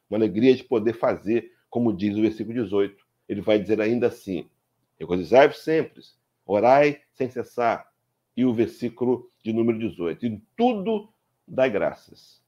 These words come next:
porque esta é a vontade de Deus em Cristo Jesus para convosco." Meus irmãos, dá graças em tudo. Agradecer a Deus pela dificuldade, enxergando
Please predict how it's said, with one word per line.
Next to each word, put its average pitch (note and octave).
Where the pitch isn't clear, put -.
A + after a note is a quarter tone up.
porque F2+
esta C3+
é G#2+
a G#2+
vontade G#2+
de B2+
Deus G#2+
em A2
Cristo G#2+
Jesus G2
para -
convosco." -
Meus G#2
irmãos, B2+
dá B2
graças A#2+
em A#2
tudo. -
Agradecer A#2
a A2+
Deus A#2+
pela A#2+
dificuldade, G2
enxergando A#2